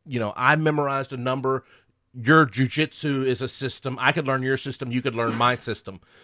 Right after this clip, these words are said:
And this black belt on the front row raised his hand. I'm like, "Oh, my God, I didn't expect somebody in Fort Worth to be in this audience." You know, I was kinda more speaking hypothetically. He's like, "I got a gym in Fort Worth."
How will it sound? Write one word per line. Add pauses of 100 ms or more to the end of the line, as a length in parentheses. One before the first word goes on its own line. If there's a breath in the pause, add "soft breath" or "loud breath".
(120 soft breath)
And
this (280)
black
belt
on
the
front
row
raised
his
hand.
I'm
like,
"Oh,
my
God,
I
didn't
expect (320)
somebody
in
Fort
Worth
to
be
in
this
audience."
You
know,
I
was
kinda
more
speaking
hypothetically. (340 soft breath)
He's
like,
"I
got
a
gym
in
Fort
Worth."